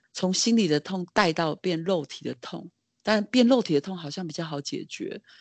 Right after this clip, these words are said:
他就会比如说我割下去之后，我内在的那个心里的痛，它就会比较减缓，就我的脑子都是说，哦，这个手很痛，那这个手很痛，让我的心里不舒服，舒缓了，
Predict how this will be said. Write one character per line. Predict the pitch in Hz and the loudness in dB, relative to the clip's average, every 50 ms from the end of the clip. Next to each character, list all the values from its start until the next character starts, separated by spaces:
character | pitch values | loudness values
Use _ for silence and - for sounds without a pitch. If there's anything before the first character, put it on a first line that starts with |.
| _ _ _ | _ _ _
他 | - - | 0 2
就 | 202 214 208 | 4 6 8
会 | 202 196 202 | 8 8 6
比 | 196 202 - 156 | 4 2 0 0
如 | 151 | 0
说 | 151 - 185 175 | 0 0 -2 0
我 | 160 151 | 0 -2
割 | 147 - - 180 185 | -2 -2 -2 -2 -2
下 | 190 190 202 190 | -2 -4 -8 -8
去 | 175 - 180 | -8 -8 -10
之 | 160 - - 156 160 | -12 -8 -6 -4 -4
后， | 165 170 175 156 165 165 196 _ _ _ _ _ _ _ _ _ _ _ | -4 -4 -6 -6 -6 -8 -10 _ _ _ _ _ _ _ _ _ _ _
我 | - - 170 170 | -2 2 2 4
内 | 180 202 208 202 | 4 2 2 2
在 | 208 208 190 180 170 - _ _ _ _ | 4 4 4 2 2 -4 _ _ _ _
的 | - 165 160 | 0 0 0
那 | 170 180 180 | 0 0 -2
个 | 175 170 | -4 -4
心 | - - - 175 180 | -4 -4 -4 -2 0
里 | 170 | 0
的 | 151 147 | -2 -2
痛， | - - 190 170 160 175 - _ _ _ _ _ | -4 -6 -6 -6 -6 -8 -12 _ _ _ _ _
它 | - - | -4 -2
就 | 185 - 190 185 | 2 4 6 6
会 | 185 180 175 170 190 - _ | 6 4 2 0 -4 -10 _
比 | - 175 | -4 -2
较 | 160 - 185 190 | 0 2 2 2
减 | - 165 147 139 151 | 4 2 2 2 0
缓， | 165 170 175 147 - - 196 - | -4 -6 -6 -8 -8 -10 -10 -2
就 | - 185 190 185 185 - - - - _ | 2 2 2 2 2 -2 -10 -18 -6 _
我 | - 147 | 0 2
的 | 156 151 | 4 4
脑 | 160 151 139 139 | 4 2 0 -2
子 | 139 - | -2 -2
都 | 147 165 175 | 0 0 0
是 | 180 - - 175 | 0 -2 -6 -6
说， | 170 - 170 - - | -4 -2 -2 -2 -2
哦， | 185 180 | -6 -6
这 | - - 214 | -4 -2 -2
个 | - 185 | -2 -2
手 | 175 - - - - 135 135 | -2 -6 -4 0 0 0 0
很 | 151 - - 160 - 135 139 | 0 -2 -2 -2 -2 -2 -4
痛， | - - 190 156 - - - - - - _ _ _ _ - - | -4 -2 -2 -2 -2 -4 -12 -20 -20 -20 _ _ _ _ 0 4
那 | 214 233 | 4 4
这 | 226 - - | 4 4 4
个 | - 208 | 2 2
手 | - - - - - 156 147 170 | 0 -2 -2 2 4 6 6 6
很 | 190 190 139 139 | 4 2 2 2
痛， | - 190 190 170 160 - - _ | 0 -2 -2 -2 -4 -8 -16 _
让 | - 202 214 208 170 | 0 2 2 4 4
我 | 143 | 4
的 | 135 151 | 2 2
心 | 143 - - - 175 175 180 | 2 2 2 2 2 2 2
里 | 170 151 135 135 - _ _ _ _ _ _ _ | 2 2 0 0 -4 _ _ _ _ _ _ _
不 | - 214 | 2 2
舒 | 202 - - 196 | 4 4 4 4
服， | 190 - 143 - | 4 2 -2 -4
舒 | - - - - 202 202 | -4 0 2 4 4 4
缓 | 202 220 202 156 143 | 4 2 0 -2 0
了， | 135 131 - - | -2 -4 -4 -6